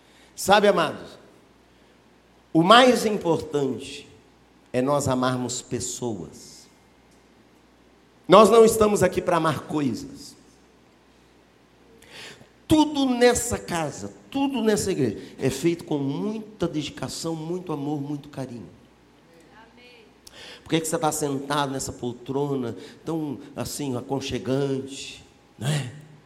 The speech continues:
Speaker 1: Cada poltrona tem uma capa com o logo Revo Church.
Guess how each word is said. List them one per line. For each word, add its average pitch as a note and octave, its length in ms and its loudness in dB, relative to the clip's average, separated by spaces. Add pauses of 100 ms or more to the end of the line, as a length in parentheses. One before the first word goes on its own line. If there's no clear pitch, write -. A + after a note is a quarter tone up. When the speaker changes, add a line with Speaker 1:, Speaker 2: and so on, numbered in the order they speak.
(680)
Speaker 1:
Cada G3+ 240 0
poltrona E3 600 0
tem D#3 640 -2 (220)
uma C#3+ 220 0
capa A#2 720 -8 (260)
com C3+ 120 2
o - 20 6
logo C#3+ 420 4
Revo B2+ 440 -2
Church. - 880 -8